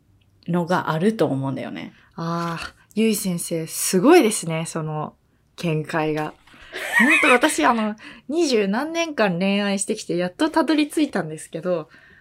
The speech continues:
Speaker 2: ゆい先生、すでにご存知。
Speaker 1: <laughs> だからボーイフレンドできないんだよ。
Speaker 2: いや、ほんとその通り、そのと-、その通りで、私が最近、こう、恋愛する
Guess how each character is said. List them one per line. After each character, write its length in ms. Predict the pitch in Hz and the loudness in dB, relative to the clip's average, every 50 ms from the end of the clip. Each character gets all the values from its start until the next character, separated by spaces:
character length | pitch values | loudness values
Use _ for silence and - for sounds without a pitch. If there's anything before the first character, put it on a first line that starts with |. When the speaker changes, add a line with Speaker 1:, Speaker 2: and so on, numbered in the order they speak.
| _ _ _ _ _ _ _ _ _ _ _ _ - | _ _ _ _ _ _ _ _ _ _ _ _ -4
Speaker 2:
ゆ 100 | 202 254 | 0 0
い 60 | 277 | 0
先 140 | - - 190 | 0 0 -4
生、 140 | - - 151 | -4 -4 -4
す 220 | - - - 277 | -2 -2 0 2
で 160 | 311 359 339 220 | 4 4 4 4
に 100 | 196 160 | 2 0
ご 140 | - 170 175 | 0 0 0
存 260 | 170 214 269 294 262 | 2 4 4 4 4
知。 240 | - - 156 - - - _ _ _ _ - - | 2 0 -4 -6 -10 -20 _ _ _ _ -16 -10
Speaker 1:
<laughs> 40 | - - - - 587 - - 679 - - 807 784 - 784 784 - - - - - - - - - - - - - - - - - - - - - - _ _ _ _ _ - - - - - - - - - | -6 -2 2 6 6 6 6 4 -2 -2 -4 -8 -8 -10 -12 -12 -12 -16 -16 -16 -18 -20 -20 -20 -16 -12 -10 -8 -8 -6 -4 0 4 4 4 4 0 _ _ _ _ _ -12 -12 -12 -12 -14 -20 -10 -4 -2
だ 80 | - - - | -2 0 0
か 160 | - - - | 0 0 0
ら 120 | - - - | -2 -2 -4
ボ 80 | - | -4
ー 80 | - - | -4 -4
イ 40 | - | -2
フ 140 | - - | -2 -2
レ 100 | - - | -2 -4
ン 20 | - - | -4 -6
ド 60 | - - | -6 -2
で 120 | - - - | -2 0 0
き 140 | - - - | -2 -2 0
な 160 | - - - | 0 -2 -2
い 60 | - | 0
ん 40 | - | 0
だ 60 | - - - - | 0 0 0 0
よ。 180 | - - - - - _ _ _ _ _ _ _ - | -4 -6 -6 -10 -16 _ _ _ _ _ _ _ -4
Speaker 2:
い 60 | - 202 | 2 4
や、 260 | 226 220 - - - - - - - - - | 6 6 4 4 -2 -16 -20 -20 -10 -2 0
ほ 80 | 294 302 | 0 2
ん 60 | 294 | 2
と 100 | 302 294 | 2 2
そ 140 | 294 302 294 | 2 4 4
の 120 | 302 294 | 4 6
通 200 | 294 320 294 226 | 8 8 8 8
り、 120 | 190 - 202 | 6 4 0
そ 160 | - - 247 | 0 2 2
の 140 | 247 285 277 | 2 2 0
と-、 160 | - - 294 | 0 0 0
そ 160 | 294 - 285 | 2 2 2
の 140 | 269 277 277 | 2 2 2
通 160 | 277 285 277 | 2 4 4
り 120 | 240 185 | 4 4
で、 280 | 160 170 165 160 156 - - - - - - - | 2 2 0 -2 -2 -6 -12 -20 -20 -20 -14 -10
私 340 | - 202 208 254 254 277 285 | -6 -2 -2 0 2 2 2
が 80 | 294 302 | 2 0
最 260 | 294 302 285 285 - | 0 0 -2 -2 -2
近、 420 | - - 262 262 277 294 277 226 190 - | -4 -8 -8 -8 -6 -4 -4 -2 -4 -2
こ 100 | - 190 | 0 0
う、 60 | 190 180 | 2 2
恋 160 | 190 202 214 | 2 2 2
愛 200 | 226 240 226 240 | 2 2 2 2
す 160 | 240 - 240 | 2 2 2
る 220 | 233 233 233 - | 2 0 0 -4